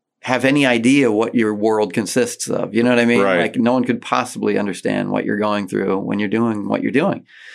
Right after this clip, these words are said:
Speaker 1: And, um, that became kind of the parallel, and that became how I was able to, you know,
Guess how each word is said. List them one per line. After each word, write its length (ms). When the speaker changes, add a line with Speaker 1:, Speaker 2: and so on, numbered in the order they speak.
Speaker 1:
And, 440
um, 480
that 260
became 400
kind 160
of 80
the 80
parallel, 720
and 80
that 120
became 360
how 240
I 160
was 160
able 360
to, 440
you 160
know, 420